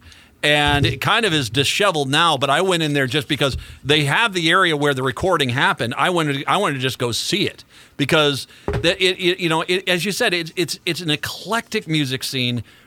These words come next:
but it has so many, New Orleans is amazing 'cause it has so many benchmarks that are in there. The beginning of jazz, you know, the, the, the beginning of rock and roll, you know, the continuation of jazz,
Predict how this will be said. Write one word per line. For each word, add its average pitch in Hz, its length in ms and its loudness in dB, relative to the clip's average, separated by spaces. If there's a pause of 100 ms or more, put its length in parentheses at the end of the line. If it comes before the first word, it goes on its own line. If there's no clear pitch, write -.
(100)
but 156 160 -2
it 175 100 -4
has 180 260 0
so 220 260 -2
many, 233 260 0
New 165 160 0
Orleans 269 280 -2
is 170 100 -4
amazing 190 380 -2
'cause 170 140 -4
it 170 100 -2
has 165 180 -4
so 208 140 -4
many 196 160 -2
benchmarks 131 1040 -4 (400)
that 143 180 2
are 139 80 2
in 127 100 0
there. 120 140 -2
The 120 60 -6
beginning 156 320 -2
of 120 200 -6
jazz, 139 720 0 (260)
you 139 100 -2
know, 139 160 2
the, 135 200 -2
the, 143 180 -2
the 135 120 -6
beginning 147 280 0
of 135 80 -2
rock 151 260 4
and 139 160 -2
roll, 151 480 2 (220)
you 139 100 0
know, 143 80 2
the 131 120 -2
continuation 160 800 0
of 135 100 -2
jazz, 120 280 -2